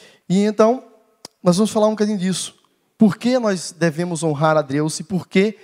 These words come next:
que Ele quer honra? Não é? Nós fazemos essa pergunta. E eu tô lendo esse livro pela segunda vez. <laughs> Se-, segunda vez não, né?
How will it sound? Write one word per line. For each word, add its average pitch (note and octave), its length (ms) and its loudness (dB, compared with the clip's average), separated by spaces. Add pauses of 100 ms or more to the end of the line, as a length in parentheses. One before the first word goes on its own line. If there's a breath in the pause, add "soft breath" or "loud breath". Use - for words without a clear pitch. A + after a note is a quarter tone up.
(120)
que F3 160 -2
Ele G3+ 220 0
quer F3 240 -2
honra? A#2+ 360 -8 (320)
Não B2+ 120 -12
é? C3+ 160 -14
Nós D3 100 -10
fazemos D3+ 300 -4
essa E3 160 -4
pergunta. C3+ 440 -4 (640 loud breath)
E G3+ 340 0
eu G#3+ 80 2
tô G#3 120 6
lendo G#3 140 2
esse G3+ 120 -4
livro A#3 400 0 (500)
pela E3+ 80 4
segunda E3+ 320 -2
vez. F3 400 -4
<laughs> - 100 -20
Se-, - 160 -16 (140)
segunda D#3 280 -4
vez F#3 180 0
não, D#3+ 220 0
né? C#3 120 -4